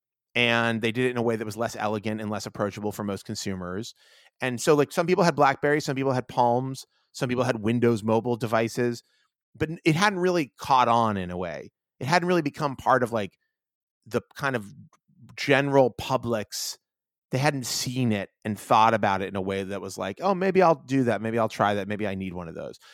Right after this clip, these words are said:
And the iPhone changed that. And I think that's where we're at with V R potentially. I think that Facebook,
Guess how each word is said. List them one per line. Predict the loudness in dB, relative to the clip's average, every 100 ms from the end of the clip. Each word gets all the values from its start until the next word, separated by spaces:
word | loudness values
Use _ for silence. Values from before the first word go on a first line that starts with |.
| -10
And | -2
the |
iPhone | 4 4 4 0 -2
changed | -6 -6 -8 -10
that. | -10 -10 _ _ _
And | 0
I | 0
think | 2 4
that's | 2 4
where | 4
we're | 4
at | 2
with | 0
V | -4 0
R | 0 0
potentially. | -4 -6 -6 -6 -6
I |
think | -4 -4 -4
that | -6
Facebook, | -4 -4 0 0